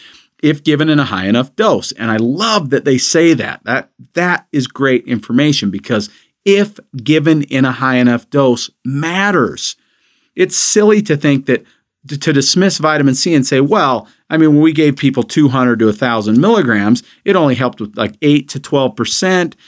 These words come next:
in adults and maybe eighteen percent in kids. You know, it's not dramatic." Well, give 'em a dramatic amount of vitamin C and see what happens.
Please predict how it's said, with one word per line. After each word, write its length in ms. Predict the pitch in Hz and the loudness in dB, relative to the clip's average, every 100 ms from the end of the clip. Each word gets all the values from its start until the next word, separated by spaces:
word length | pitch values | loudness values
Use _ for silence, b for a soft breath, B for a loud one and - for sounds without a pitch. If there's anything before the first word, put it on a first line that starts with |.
| b - | b -2
in 100 | 117 | -2
adults 560 | 107 185 175 175 - | 0 2 2 2 0
and 140 | 113 117 | 2 2
maybe 340 | 117 110 - | 2 0 2
eighteen 480 | 143 139 - 147 131 | 0 0 0 -2 0
percent 400 | 123 - 131 95 | -4 0 0 0
in 80 | - | -4
kids. 460 | - 208 214 - b b b _ _ _ | 0 2 2 -2 b b b _ _ _
You 120 | 185 | -2
know, 160 | 180 147 | 0 0
it's 120 | 143 | 2
not 280 | 214 208 147 | 2 0 0
dramatic." 580 | 147 143 202 190 107 - | 0 2 2 0 -2 -2
Well, 400 | 151 202 240 - - | 0 2 -2 -6 -10
give 220 | - 165 214 | -2 0 2
'em 100 | 202 | 2
a 80 | |
dramatic 560 | 147 151 147 151 160 151 | 2 2 2 2 0 0
amount 300 | 139 139 135 | 2 2 0
of 60 | 123 | 0
vitamin 360 | 127 123 113 | 0 2 2
C 320 | 104 - 185 | 0 -2 0
and 100 | 117 | 0
see 200 | - 123 | 0 2
what 220 | 113 101 - | 2 0 -2
happens. 580 | 202 190 - - - | -4 -4 -6 -14 -18